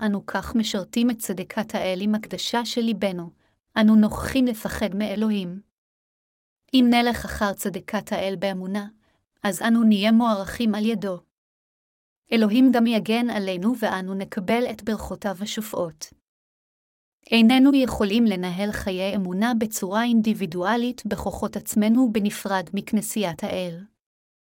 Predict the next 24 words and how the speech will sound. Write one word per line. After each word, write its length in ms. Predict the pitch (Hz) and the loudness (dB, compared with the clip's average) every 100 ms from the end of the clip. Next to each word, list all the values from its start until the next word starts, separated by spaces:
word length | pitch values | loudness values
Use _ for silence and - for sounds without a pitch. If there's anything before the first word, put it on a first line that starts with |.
| _ _ _ _ | _ _ _ _
לפני 380 | 208 214 220 202 | -2 4 4 4
זמן 380 | 196 220 226 214 | 4 4 6 4
מה, 160 | 226 226 - _ _ - | 2 0 -10 _ _ -4
מספר 400 | 220 - 247 233 226 | -2 0 2 2 2
כמרים 440 | 220 202 220 262 | 2 2 4 4
אשר 320 | 285 - 240 | 2 0 -2
עבדו 320 | 196 170 165 220 | -2 -4 -2 0
איתנו 440 | 214 208 190 196 | 0 -2 -2 -4
קראו 280 | - 180 220 | -4 -4 -4
תיגר 460 | 220 180 202 208 | -4 -4 -2 -2
על 100 | 196 | -4
שלטון 460 | 185 - 175 160 196 | -6 -8 -8 -6 -6
הכנסייה 600 | - 208 180 - 208 233 233 | -4 -6 -4 -2 0 0 -2
וחשבו 480 | 226 220 - 202 | -6 -6 -4 -2
לעצמם, 640 | 233 196 - - 214 170 165 - _ _ _ 220 | 0 -2 -4 -2 0 -2 -8 -16 _ _ _ 2
"אנו 200 | 220 214 | 4 4
פשוט 360 | 214 - 285 | -2 -2 0
נעזוב 520 | 233 196 175 214 196 202 | 0 0 -2 -2 -2 -4
את 140 | 208 | -8
כנסיית 600 | - 202 - 202 196 - | -4 -4 -2 -4 -4 -4
האל, 340 | - 233 185 214 _ _ _ 208 | -4 -4 -4 -10 _ _ _ 0
נייסד 480 | 208 214 - 240 220 | 2 2 2 0 2
לנו 260 | 220 196 | 0 -2
כנסייה 580 | - 214 185 - 220 226 | -4 -4 -4 -2 0 0